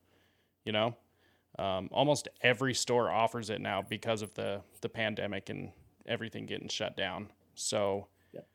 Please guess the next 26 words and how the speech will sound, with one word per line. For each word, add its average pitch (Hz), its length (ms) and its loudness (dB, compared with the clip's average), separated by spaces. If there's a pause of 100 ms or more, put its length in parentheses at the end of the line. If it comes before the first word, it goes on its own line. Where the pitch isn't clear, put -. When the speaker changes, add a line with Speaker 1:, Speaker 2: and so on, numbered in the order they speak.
(320)
Speaker 1:
there 135 180 8
are 156 180 10
those 143 220 6
options. 139 720 2 (260)
Um, 107 440 0 (1040)
unfortunately, 139 600 8
Costco 127 420 6
doesn't, 117 340 0 (300)
but, 123 320 4 (200)
you 143 140 2
know, 127 140 4
for 135 160 -2
myself 147 520 8
personally, 139 600 2 (100)
you 127 160 -2
know, 127 80 4
I 127 160 6
just 131 320 -2
usually 120 300 -2
go 117 160 6
there 117 140 4
for - 120 -12
toilet 117 340 0
paper, 117 400 -2 (160)
although 117 300 2
I'm 113 180 0